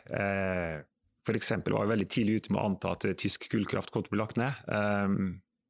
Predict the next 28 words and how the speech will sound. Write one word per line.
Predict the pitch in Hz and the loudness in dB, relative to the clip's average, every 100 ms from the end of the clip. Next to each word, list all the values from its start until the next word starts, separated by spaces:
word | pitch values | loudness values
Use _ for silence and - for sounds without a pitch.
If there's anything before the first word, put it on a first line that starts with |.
| _ _ - | _ _ -6
ehm, | 95 90 87 85 82 80 90 _ _ _ - - _ _ _ _ _ | -2 0 0 -2 -2 -4 -8 _ _ _ -20 -20 _ _ _ _ _
og | - 95 | -4 0
det, | 98 92 90 90 87 87 87 85 82 | 2 2 2 0 0 0 0 0 0
det, | 92 95 92 92 90 90 90 90 87 87 87 85 101 - - | 0 2 2 2 2 0 0 0 0 -2 -4 -8 -14 -6 -4
uten | - 98 | -2 0
at | |
det | 127 | 0
var | 92 92 92 | 2 2 0
i | 90 107 | 0 0
nærheten | 104 95 90 90 110 | 2 2 0 0 0
av | 92 | 2
å | 98 | 0
være | 95 | -2
politikk. | - 101 120 - - - | -2 0 -2 -4 -10 -6
Eh, | - 104 98 - | -2 0 0 0
så | 110 | 2
det | 113 | 2
er | 101 | 2
jo | 117 | 2
den | 127 110 | 2 2
der | 95 92 92 - - - - | 2 0 -2 -6 -20 -20 -4
blandingen | 95 120 110 95 | 0 2 2 2
av | 95 90 | 2 0
top | - - | -2 0
down | - 101 123 - | 0 2 2 0
og | 104 | 0
bottom | 98 - 113 | 0 2 0
up, | 165 | 0